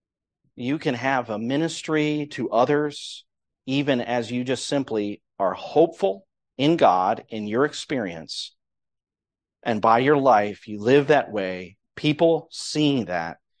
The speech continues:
can be built up, encouraged, and gladdened. You can be a source of joy in other people's lives. And I can say from interacting with you over time, I've seen that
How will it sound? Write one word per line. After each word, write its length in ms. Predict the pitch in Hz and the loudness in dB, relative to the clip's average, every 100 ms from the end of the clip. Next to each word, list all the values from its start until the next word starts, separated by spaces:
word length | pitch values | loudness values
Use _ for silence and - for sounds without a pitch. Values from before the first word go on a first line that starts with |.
| _ | _
can 200 | - 123 | -8 -6
be 120 | 101 104 | -6 -8
built 400 | 101 135 156 123 | -2 0 0 0
up, 260 | 87 - - | -2 -4 -14
encouraged, 760 | 107 98 - 160 107 85 - - | -14 -12 -2 2 2 -2 -10 -14
and 240 | 107 104 | -12 -12
gladdened. 600 | 107 107 139 127 95 160 _ _ _ | -12 -8 -6 -8 -12 -18 _ _ _
You 320 | - 131 170 202 | -10 -2 -2 -2
can 220 | 170 135 | -2 -4
be 240 | 113 104 - | -4 -8 -10
a 40 | |
source 420 | - - 127 117 | -8 -2 0 0
of 140 | 98 92 | -8 -12
joy 460 | - 120 90 65 - | -6 -4 -4 -6 -10
in 180 | 120 104 | -10 -6
other 220 | 110 104 | -4 -4
people's 400 | - 107 90 80 | -4 -8 -8 -10
lives. 460 | 78 80 - - - _ _ _ _ _ _ _ _ _ _ _ _ _ _ _ _ | -8 -8 -10 -20 -20 _ _ _ _ _ _ _ _ _ _ _ _ _ _ _ _
And 140 | 113 | -2
I 120 | 117 127 | 0 0
can 120 | 127 | 0
say 300 | - 123 117 | 2 2 2
from 240 | 113 98 | -2 -8
interacting 640 | - 113 104 110 - 98 92 - | -6 -2 0 -2 -4 -6 -8 -10
with 240 | 98 - | -12 -10
you 320 | 90 87 90 - _ _ _ _ _ _ _ | -12 -12 -12 -18 _ _ _ _ _ _ _
over 300 | - 113 113 | 2 2 2
time, 600 | 120 - 147 95 87 85 - _ _ _ _ _ _ - | -2 0 2 2 0 -6 -14 _ _ _ _ _ _ -10
I've 140 | 131 | -8
seen 380 | - 170 202 160 | -4 0 2 0
that 380 | 165 - - | -2 -8 -14